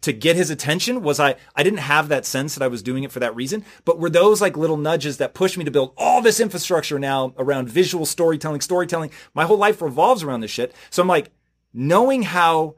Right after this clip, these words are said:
nudges can have this big impact, how, like, for the parents <laughs> out there listening, is there certain types of infrastructure? Problem solving is what I heard you just saying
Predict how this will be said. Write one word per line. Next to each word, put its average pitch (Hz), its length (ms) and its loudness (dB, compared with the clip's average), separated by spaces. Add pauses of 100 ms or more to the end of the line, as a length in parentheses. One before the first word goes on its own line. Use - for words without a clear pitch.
nudges 156 960 0 (320)
can 175 180 -2
have 180 280 2
this 180 100 -6
big 147 220 -6
impact, 151 340 -4 (640)
how, 185 260 -4
like, 151 320 0
for 151 160 -8
the 156 80 -2
parents 226 420 -2
<laughs> - 80 -4
out 202 120 -2
there 208 120 4
listening, 185 460 0 (640)
is 160 200 0
there 170 220 6
certain 226 440 2
types 190 300 -2
of 151 100 -6
infrastructure? 123 500 -4
Problem 185 460 2
solving 120 400 -2
is 110 100 -6
what 120 140 0
I 113 60 2
heard 127 220 -2
you 120 160 -4
just 107 220 -6
saying 110 400 -4